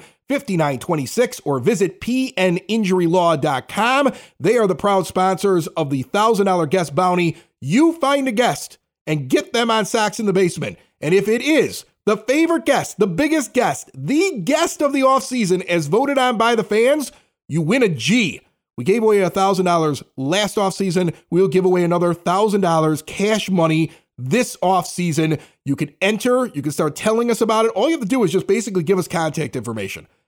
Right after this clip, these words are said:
"I know so-and-so." Doesn't even need to be baseball related. We're gonna reach out. We're gonna confirm it's the right person. We're, we're gonna make sure that you know 'em. We're gonna get it all set up. We're gonna book the guest.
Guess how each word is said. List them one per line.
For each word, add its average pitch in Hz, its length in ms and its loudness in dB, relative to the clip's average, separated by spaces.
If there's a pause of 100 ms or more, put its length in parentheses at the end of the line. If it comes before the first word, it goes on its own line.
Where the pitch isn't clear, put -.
(120)
"I 196 200 2
know 226 160 2
so-and-so." 156 520 -2
Doesn't 330 280 0
even 330 160 -2
need 302 100 -2
to 311 60 -2
be 294 100 0
baseball 254 480 0
related. 165 380 0 (240)
We're 208 220 0
gonna 269 160 2
reach 262 280 -2
out. 196 340 0 (220)
We're 214 120 2
gonna 233 120 2
confirm 233 520 2
it's 254 120 -4
the 233 80 2
right 233 240 0
person. 208 420 0 (300)
We're, 202 240 4
we're 190 140 2
gonna 175 120 2
make 202 280 0
sure 247 180 0
that 233 80 0
you 220 180 0
know 226 260 4
'em. 240 240 -2
We're 170 100 -2
gonna 170 100 0
get 165 120 0
it 170 40 2
all 226 240 2
set 233 260 0
up. 247 260 -2
We're 208 300 0
gonna 277 200 2
book 247 420 -2
the 240 100 0
guest. 220 420 -2